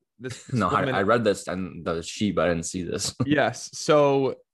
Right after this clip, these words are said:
Speaker 1: obviously Tesla's, Tesla's big in the news with Elon. You know, they're, they're the, the market Trojan horse for the E Vs. And, uh, this one girl was trying to apparently,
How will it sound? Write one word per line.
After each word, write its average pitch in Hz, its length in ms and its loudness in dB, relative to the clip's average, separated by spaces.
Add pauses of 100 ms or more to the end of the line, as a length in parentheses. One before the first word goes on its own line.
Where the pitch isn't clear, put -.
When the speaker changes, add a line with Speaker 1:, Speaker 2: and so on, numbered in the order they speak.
(160)
Speaker 1:
obviously 156 360 0
Tesla's, 143 540 -4
Tesla's 135 380 -8
big 123 200 -6
in 120 60 -8
the 120 80 -8
news 156 440 2
with 117 200 -10
Elon. 139 720 -2
You 117 60 -12
know, 113 80 -12
they're, 113 220 -12 (120)
they're 120 140 -6
the, 113 320 -8 (320)
the - 60 -14
market 127 500 0 (520)
Trojan 139 340 4
horse 135 360 -4
for 123 220 -8
the 117 120 -14
E 120 140 -8
Vs. 135 520 0 (460)
And, 120 460 -2
uh, 117 300 0 (400)
this 131 160 -4
one 151 260 0
girl 135 560 2 (120)
was 131 180 -12
trying 143 320 -4
to 131 80 0
apparently, 127 680 -4